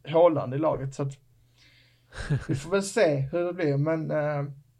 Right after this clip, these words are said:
jag kan ju ändå tänka mig att, att han har en framtid i Leipzig. Samtidigt så är det ju så att de har ju värvat Dani Olmo och Szoboszlai senaste åren som spelar i offensiva mittfältsrollen.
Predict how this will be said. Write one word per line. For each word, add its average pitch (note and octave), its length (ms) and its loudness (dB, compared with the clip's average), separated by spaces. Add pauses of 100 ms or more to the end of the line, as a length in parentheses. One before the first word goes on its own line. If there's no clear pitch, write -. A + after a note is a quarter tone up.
(760)
jag E3+ 280 2
kan F3 100 -2
ju F3 40 2
ändå E3+ 180 -4
tänka E3 380 -2
mig D3 200 -2
att, C#3+ 200 -6 (920)
att C#3 200 -10
han D3+ 220 -2
har C#3 300 2
en C#3+ 120 -2
framtid F3+ 480 0
i D#3+ 60 0
Leipzig. D3 440 0
Samtidigt D#3+ 840 -2
så - 100 0
är G3+ 160 6
det D#3 80 -2
ju D#3+ 80 2
så E3 200 2
att D#3 80 -6
de D3+ 100 -6
har D#3+ 100 0
ju D#3+ 60 0
värvat D#3 500 4 (100)
Dani D#3+ 380 0
Olmo D3 340 2
och D#3 120 -2
Szoboszlai C#3+ 920 0 (260)
senaste D3 460 0
åren C#3 300 4
som C#3+ 220 -2
spelar C#3+ 440 2
i C#3+ 400 -2
offensiva C#3+ 540 -2
mittfältsrollen. C3+ 840 -4